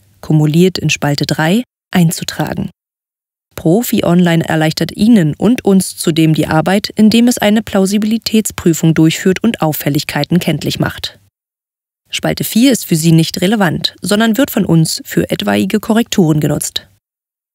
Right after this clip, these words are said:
Richten wir einen Blick auf die Zwischennachweise. Sie sind in der Regel nach Abschluss des jeweiligen Haushaltsjahres zu erstellen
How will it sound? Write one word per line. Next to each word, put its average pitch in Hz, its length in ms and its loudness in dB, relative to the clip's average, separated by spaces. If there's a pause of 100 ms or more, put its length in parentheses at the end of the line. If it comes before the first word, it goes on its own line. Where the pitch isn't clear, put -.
(720)
Richten 254 320 2
wir 214 140 4
einen 175 240 2
Blick 165 220 0
auf - 160 -4
die 196 120 -2
Zwischennachweise. - 1000 -2 (300)
Sie 196 220 2
sind 262 200 2
in 233 100 4
der 196 160 4
Regel 185 220 2
nach 160 140 -2
Abschluss - 460 -4
des - 180 -4
jeweiligen 156 520 2
Haushaltsjahres 175 800 -2
zu 202 100 -2
erstellen 165 560 -2